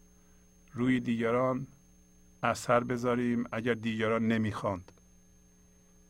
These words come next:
اگر کسی گیر افتاده در من ذهنی و میگه من هیچ چیم نیست، در آخر قصه قبل گفت که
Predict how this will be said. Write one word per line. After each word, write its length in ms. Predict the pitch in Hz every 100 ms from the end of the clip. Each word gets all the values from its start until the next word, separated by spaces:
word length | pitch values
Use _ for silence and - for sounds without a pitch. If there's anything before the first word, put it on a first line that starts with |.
| - - - - - - - - - - - - - - - -
اگر 220 | 123 139
کسی 580 | - 135 - 123 107 - - - - - - - - - - - -
گیر 260 | 117 131 123
افتاده 360 | - 120 113
در 200 | 113 107
من 240 | 110 117 113
ذهنی 540 | 101 110 98 113 104
و 160 | 98 113
میگه 220 | 113 117
من 180 | 117 101
هیچ 200 | 117 117
چیم 220 | - 120
نیست، 440 | 110 127 131 - - - - - _ - - - - - -
در 220 | - 110 - -
آخر 520 | 117 110 131 127 123
قصه 340 | 110 - 113
قبل 360 | 113 117 127 - - - - - - - - - - - - - -
گفت 280 | - 120 -
که 520 | 123 123 123 123 120